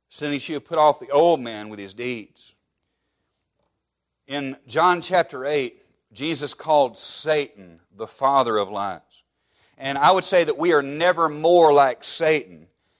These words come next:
than when we lie to others.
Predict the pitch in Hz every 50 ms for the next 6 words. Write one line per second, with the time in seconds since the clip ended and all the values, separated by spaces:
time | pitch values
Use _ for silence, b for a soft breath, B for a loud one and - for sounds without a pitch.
0 | _ _ _ 117 127 120 120 127 139 139 135 131 131 127 123 113 113 _ 120 113
1 | 123 131 143 156 160 151 139 120 104 101 98 92 90 - - 113 - 110 117 113
2 | 92 87 78 71 - - - - -